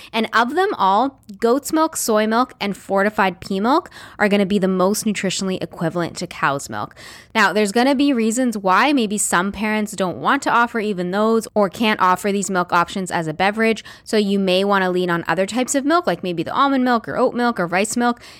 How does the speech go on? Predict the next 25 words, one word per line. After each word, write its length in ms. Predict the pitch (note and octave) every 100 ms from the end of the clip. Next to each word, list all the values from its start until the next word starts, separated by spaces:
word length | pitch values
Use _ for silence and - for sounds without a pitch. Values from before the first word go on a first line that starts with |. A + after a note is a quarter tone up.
| -
in 120 | G#3+
order 280 | - G#3 G#3
to 160 | A3
fill 320 | - G3 F#3
some 400 | F#3 - G3+ F#3+
of 180 | A3+ C#4
those 180 | D4+ D4
nutritional 500 | D4 C#4+ C#4+ - C#4
gaps. 360 | B3+ A#3+ C4 -
But 260 | A3 F3 - - -
in 140 | A3
order 260 | A3+ C4 D#4+
to 160 | - D4+
kind 320 | - A#3 A3+
of 240 | G#3 -
meet 300 | G3+ G3+ G3+ -
all 220 | F#3 G#3
the 80 | C4+
nutritional 520 | C4+ - C4 B3+ A#3+
requirements 460 | A3 - G3+ G3+
that 160 | - -
cow's 460 | - - F3+ A3 C4+
milk 240 | D4 C#4+
usually 260 | B3 A#3 A#3+
provides, 480 | B3+ A3+ A3+ A#3+